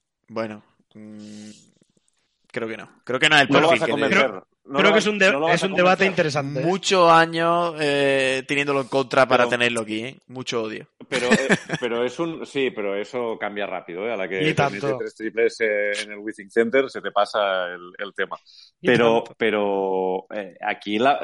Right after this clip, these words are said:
Speaker 2: claro, una cosa es el juego este que has planteado tú, eh, David, así a, a pelo, ¿no? De sí o no. Después, claro, es sí o no, eh, en detrimento de quién. Claro, si, a lo mejor si me das a escoger entre, ¿no? Un base, como decíais, ¿no? Baskonia,
Speaker 3: Ujú.
Speaker 2: a lo mejor te digo, entonces ahora Campazzo no.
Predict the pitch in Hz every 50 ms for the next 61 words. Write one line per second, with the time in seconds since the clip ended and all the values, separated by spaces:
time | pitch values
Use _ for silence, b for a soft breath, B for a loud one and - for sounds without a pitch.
0 | 110 - 113 123 131 120 107 107 113 107 113 110 - 143 - 135 117 - - -
1 | 113 110 110 113 113 110 107 - - 120 110 113 104 - - _ - 107 101 104
2 | 101 101 101 101 95 - - 98 107 110 _ B B B B B B _ - -
3 | 107 101 98 95 98 92 95 98 - 117 98 - 104 101 98 92 92 92 90 90
4 | 90 - 101 110 107 98 87 104 120 120 110 - - 117 113 117 107 101 104 92
5 | 80 82 - - - 92 101 92 - 101 101 107 98 87 90 92 - - - 107
6 | 107 113 110 110 113 120 143 180 - _ _ _ _ _ _ _ - - - 107
7 | 104 101 98 101 107 104 104 104 104 107 101 110 117 117 101 123 117 107 - -
8 | 113 104 90 82 78 - 101 104 98 101 - - _ _ 85 82 85 87 90 -
9 | 92 92 - 107 98 95 92 85 92 87 - 98 92 - 110 110 98 78 - _
10 | _ _ _ _ _ _ - 95 90 92 92 85 90 90 87 87 90 110 143 160
11 | 127 101 95 92 98 92 92 92 92 - - 98 87 95 92 92 92 90 - 98
12 | 98 95 92 90 101 113 123 127 107 90 92 90 - - 107 107 104 107 104 -
13 | 104 110 - - - - 85 87 85 - - 92 95 - 104 98 90 87 87 -
14 | - 95 82 101 98 95 90 90 98 - - 92 - 95 98 - - 104 95 113
15 | 110 -